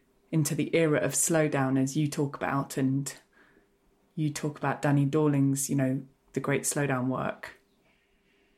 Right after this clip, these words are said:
And I've been thinking a lot about what slowing down means and whether slowing down is enough. And we ended up talking about almost like the unit of management of life and how those have always been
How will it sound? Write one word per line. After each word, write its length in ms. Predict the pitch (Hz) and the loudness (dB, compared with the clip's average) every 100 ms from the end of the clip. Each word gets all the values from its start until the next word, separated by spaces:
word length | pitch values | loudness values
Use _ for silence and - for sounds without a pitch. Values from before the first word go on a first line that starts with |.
| _ | _
And 100 | 175 | -2
I've 140 | 170 - | 0 4
been 160 | 190 | 2
thinking 360 | - 190 - 170 | 4 0 2 0
a 40 | |
lot 340 | 165 165 147 - | 4 2 2 -2
about 320 | 170 160 - | 0 0 2
what 240 | 160 - - _ | 0 0 -8 _
slowing 500 | - - 180 170 156 | -4 -2 0 0 2
down 380 | 156 151 147 156 | 2 2 2 2
means 760 | 156 135 123 117 131 - - - _ _ _ _ _ _ _ _ _ _ - | 2 2 2 0 -2 -6 -8 -16 _ _ _ _ _ _ _ _ _ _ -2
and 100 | 156 | 2
whether 220 | 160 156 | 4 2
slowing 400 | - 180 160 156 | 2 2 4 4
down 260 | 156 151 151 | 2 2 2
is 120 | 143 | 2
enough. 580 | 151 139 - - - - _ _ _ _ _ _ _ _ _ _ _ _ - | 0 0 -4 -14 -16 -20 _ _ _ _ _ _ _ _ _ _ _ _ -4
And 100 | 185 | 2
we 100 | 208 | 4
ended 280 | 208 202 202 | 4 4 4
up 120 | 208 | 2
talking 340 | - 196 190 | 2 2 2
about 380 | 175 170 170 - _ | 0 2 2 -2 _
almost 280 | 190 208 208 | 2 4 4
like 120 | 196 | 2
the 80 | - | 0
unit 460 | 170 190 196 180 - | 2 6 6 4 0
of 120 | 147 | 0
management 640 | 180 170 165 - 160 147 | 2 2 0 0 -2 -2
of 100 | 151 | 0
life 400 | 170 156 135 - | 2 2 0 -4
and 100 | 147 | -4
how 180 | 147 156 | 0 2
those 320 | 160 160 151 | 2 2 0
have 140 | 147 151 | -2 0
always 300 | 151 147 143 | 0 0 -2
been 500 | 160 147 139 139 | 0 2 2 0